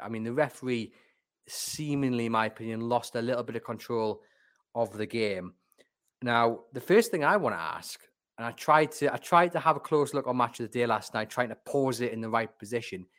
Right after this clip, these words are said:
I wanna know whether V A R had a look at Pereira for a handball, for the initial challenge that Dan Burn brought him down, because from where I was sat in, in, in the stadium,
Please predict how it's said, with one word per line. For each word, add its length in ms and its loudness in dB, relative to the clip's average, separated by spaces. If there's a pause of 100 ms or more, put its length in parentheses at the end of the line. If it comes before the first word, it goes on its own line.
(440)
I 140 8
wanna 240 0
know 160 4
whether 440 6 (160)
V 460 0
A 60 4
R 380 6 (200)
had 140 -2
a 60 -2
look 440 -2 (580)
at 260 0
Pereira 520 0
for 220 -4
a 20 0
handball, 720 -2 (140)
for 100 -8
the 160 0
initial 500 0
challenge 640 -2 (180)
that 160 -12
Dan 220 2
Burn 220 -2
brought 180 0
him 100 -6
down, 200 0
because 240 -6 (220)
from 160 -4
where 120 6
I 160 10
was 180 -4
sat 300 0 (580)
in, 180 -4
in, 180 -6
in 200 -6
the 80 -6
stadium, 520 -4